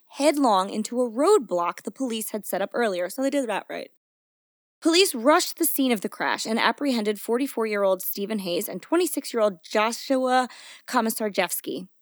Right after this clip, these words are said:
Both men were taken into police custody.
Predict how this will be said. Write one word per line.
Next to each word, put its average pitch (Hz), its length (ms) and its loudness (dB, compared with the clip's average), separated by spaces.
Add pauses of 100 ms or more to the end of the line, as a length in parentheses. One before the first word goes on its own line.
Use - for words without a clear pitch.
(440)
Both 254 320 4
men 247 320 6
were 214 120 0
taken 247 340 -2
into 214 180 -2
police 190 360 -6
custody. - 500 -10